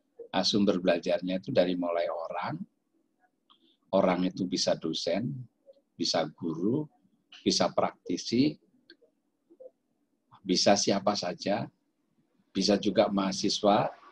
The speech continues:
peserta kuliah, mahasiswa yang lain yang pernah membaca sumber belajar. Lalu ada teknologi cetak, teknologi audio, teknologi visual, teknologi komputer, dan teknologi handphone.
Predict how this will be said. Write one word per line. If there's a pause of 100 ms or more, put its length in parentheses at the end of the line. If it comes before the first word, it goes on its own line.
(160)
peserta
kuliah, (480)
mahasiswa
yang
lain
yang
pernah
membaca
sumber
belajar. (1900)
Lalu
ada
teknologi
cetak, (800)
teknologi
audio, (320)
teknologi
visual, (480)
teknologi
komputer,
dan
teknologi
handphone.